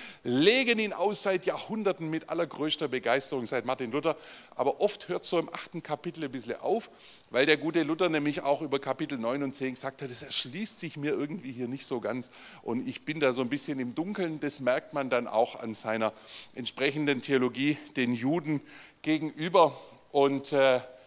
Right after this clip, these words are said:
ich möchte euch da einfach einladen, nehmt euch noch mal die Zeit und, äh, seid auch hier wirklich offen für das, was Paulus den Christen geschrieben hat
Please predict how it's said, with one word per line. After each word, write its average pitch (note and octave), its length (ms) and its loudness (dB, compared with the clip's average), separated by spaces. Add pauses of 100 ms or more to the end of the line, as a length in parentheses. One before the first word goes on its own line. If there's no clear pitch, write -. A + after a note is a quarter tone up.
(280)
ich C3+ 140 -2
möchte D3+ 340 -2
euch D3 220 0
da C3 220 2
einfach C3 360 -8
einladen, C#3 480 0
nehmt D3 280 -4
euch B2+ 200 -4
noch B2+ 160 -4
mal A#2+ 160 -2
die G#2+ 160 -6
Zeit A#2+ 460 -2 (340)
und, B2 380 4
äh, A#2+ 260 8 (140)
seid C3+ 560 -2
auch A#2 460 4
hier B2 340 4 (320)
wirklich C3 580 -2 (100)
offen F3 380 -2
für D3 520 2 (320)
das, G3+ 260 0
was - 220 -4
Paulus F3+ 580 2
den D#3 220 -2
Christen - 600 -4 (220)
geschrieben D3 560 0
hat D3+ 240 0